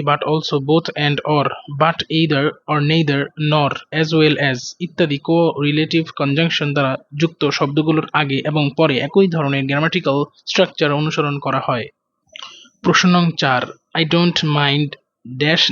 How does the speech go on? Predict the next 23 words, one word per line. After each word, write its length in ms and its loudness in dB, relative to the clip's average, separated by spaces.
negative 340 0
feedback 380 -2
if 80 -4
it 80 -2
is 60 -2
true। 200 0
এক্ষেত্রে 260 0
অ্যান্সার 280 2
হবে 180 2
accepting। 460 -4
I 120 2
don't 220 4
mind 220 2
accepting 480 -4
negative 360 2
feedback 360 0
if 80 0
it 80 0
is 100 0
true। 240 2
পরবর্তী 360 4
প্রশ্ন, 300 -2
you 240 -2